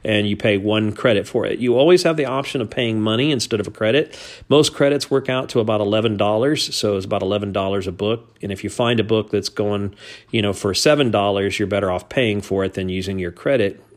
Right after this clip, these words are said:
unless you just don't have anything else that you want and, you know, you've got credits lying around. Um, there's a couple things about this. One, uh, you, you keep your books even if you cancel your membership, okay?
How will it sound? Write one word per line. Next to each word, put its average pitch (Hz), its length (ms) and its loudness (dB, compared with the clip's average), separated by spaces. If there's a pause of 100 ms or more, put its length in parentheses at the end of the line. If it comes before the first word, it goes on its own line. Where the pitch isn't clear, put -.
(120)
unless 95 360 -4
you 95 60 -6
just 90 280 -6 (400)
don't 95 240 0
have 98 180 -4
anything 87 280 -6
else 95 220 -4
that - 100 -8
you 90 100 -8
want 95 380 -4
and, 90 320 -8
you 95 100 -8
know, 87 80 -8
you've 90 180 -8
got - 200 -8
credits 95 360 -2
lying 110 300 -4
around. - 420 -2 (380)
Um, 120 480 2 (640)
there's 151 160 2
a 156 60 2
couple 208 240 2
things 127 400 2
about 104 320 0
this. - 260 -4
One, 123 500 2
uh, 113 180 2
you, 135 680 2 (320)
you 139 140 -2
keep 240 260 2
your 147 80 6
books 104 460 2
even 135 200 2
if 117 140 -6
you 113 100 -2
cancel 104 400 -2
your 92 120 0
membership, 87 580 -6 (200)
okay? 98 360 -4